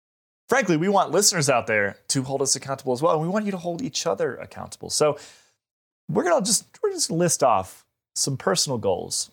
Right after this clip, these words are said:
for twenty twenty-two on the bike. They can be big, they can be small.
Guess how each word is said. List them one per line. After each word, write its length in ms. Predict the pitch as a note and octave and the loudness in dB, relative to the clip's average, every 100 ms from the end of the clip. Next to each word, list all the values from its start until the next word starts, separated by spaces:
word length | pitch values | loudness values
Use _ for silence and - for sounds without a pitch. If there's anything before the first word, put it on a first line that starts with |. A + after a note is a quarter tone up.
| _ | _
for 80 | A2 | -10
twenty 260 | - G#2 | -6 -6
twenty-two 540 | G2+ G2+ F2+ - E2 A2 - - | -6 -12 -10 -10 -12 -14 -14 0
on 200 | F#3 F3 | 2 2
the 60 | A#2+ | 0
bike. 360 | E2+ - - _ _ _ _ | -2 -4 -12 _ _ _ _
They 100 | D#3 | -2
can 100 | D3+ | 0
be 100 | D3+ | 0
big, 260 | D3 D#3+ C3 | 2 2 4
they 100 | C3 | 0
can 140 | B2 | 0
be 80 | G#2+ | -4
small. 600 | - B2 A#2+ A#2+ A2+ - | -4 0 2 2 0 -8